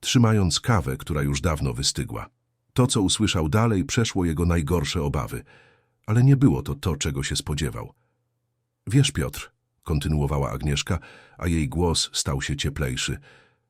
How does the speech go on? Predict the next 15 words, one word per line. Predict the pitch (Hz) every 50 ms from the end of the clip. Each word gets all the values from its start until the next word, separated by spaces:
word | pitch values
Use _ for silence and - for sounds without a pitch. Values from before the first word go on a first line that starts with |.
| _ _ -
„Marek | 87 107 113 131 131 127 123 123 - -
jest | 95 95 - - -
najlepszym | 90 85 85 82 82 87 113 123 - - 117 98 87
człowiekiem, | - - - 67 64 71 76 71 - 73 71 69
jakiego | 67 67 - - 69 65 69
znam. | 67 71 65 53 52 52 - - - _ _ _ _ _ _ _ _ _ _ _ _ _ -
Kiedy | - 85 69 65 67 64 62
poznałam | - 82 76 65 90 85 76 73 71 71
go | 67 71
na | 67 67
uniwersytecie, | 65 67 67 67 60 69 65 - - 87 - - 95 - - 104 107 104 - - - - - _ - -
był | 95 95 92
taki | - 101 98 - - 87
pełen | 71 - 85 71 69 69 67 69
marzeń. | 69 69 60 57 55 - 55 53 - -